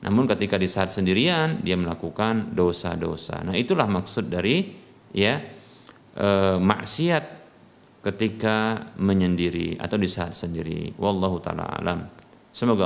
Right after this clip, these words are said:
Allah Subhanahu wa taala melindungi kita dari segala bentuk maksiat, ya,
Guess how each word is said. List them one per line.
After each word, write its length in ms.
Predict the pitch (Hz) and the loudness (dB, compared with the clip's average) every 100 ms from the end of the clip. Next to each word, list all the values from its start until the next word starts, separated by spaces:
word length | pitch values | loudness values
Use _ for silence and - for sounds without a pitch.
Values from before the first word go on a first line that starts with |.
| 87 | 2
Allah 160 | 87 | 0
Subhanahu 320 | 90 90 90 | -2 -4 -6
wa 80 | 85 | -4
taala 280 | 87 90 131 185 - - - - | -2 0 0 -2 -6 -20 -20 -2
melindungi 480 | 101 104 104 101 110 | 2 4 2 2 -2
kita 160 | 110 98 | -2 0
dari 240 | 92 104 | 0 0
segala 480 | 101 95 90 92 92 | -2 -2 0 2 2
bentuk 400 | 92 92 - - | 0 0 -2 -2
maksiat, 580 | 92 - - 110 117 117 - - - - - | -2 -2 -2 2 2 2 -6 -18 -20 -20 -10
ya, 240 | 95 98 | -6 -4